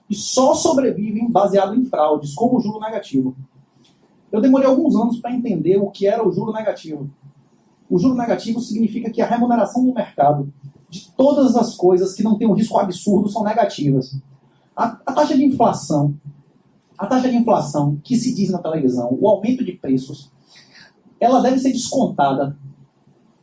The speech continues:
de um, um conceito chamado senhoriagem. Quem já, já ouviu falar no conceito de senhoriagem? Levante a mão aí, por favor. Senhoriagem.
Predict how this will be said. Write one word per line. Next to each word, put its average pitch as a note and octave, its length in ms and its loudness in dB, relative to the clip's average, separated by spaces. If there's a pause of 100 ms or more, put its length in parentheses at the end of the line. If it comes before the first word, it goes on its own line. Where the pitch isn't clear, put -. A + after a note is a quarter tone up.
(720)
de - 160 2
um, F#3 420 2
um G3 200 -2
conceito F#3 540 2
chamado F#3 240 2
senhoriagem. F3 920 4 (400)
Quem E4 160 4
já, C#4+ 220 2
já A3 100 2
ouviu G#3+ 160 4
falar G3 220 4
no G3+ 100 4
conceito F#3+ 320 2
de - 60 -4
senhoriagem? F3 680 2
Levante F#3+ 300 2
a F#3 60 -2
mão E3+ 180 0
aí, D#3 100 0
por - 120 -10
favor. C3+ 400 0
Senhoriagem. D#3+ 760 0